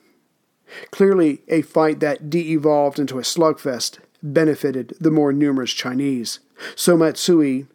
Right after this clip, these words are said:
devised a plan outside of the box.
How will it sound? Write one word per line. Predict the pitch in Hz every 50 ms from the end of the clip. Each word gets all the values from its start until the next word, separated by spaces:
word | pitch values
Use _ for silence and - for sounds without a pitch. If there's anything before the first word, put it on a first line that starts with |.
| -
devised | 165 147 156 139 151 147 147 139 -
a | 151 127
plan | - - 160 156 151 147 143 135 139 139 - - - - - _ _ _ _ _ _ -
outside | - 139 127 - - - - 165 156 151 127
of | 123
the | 107 104
box. | - - - - - - - - - -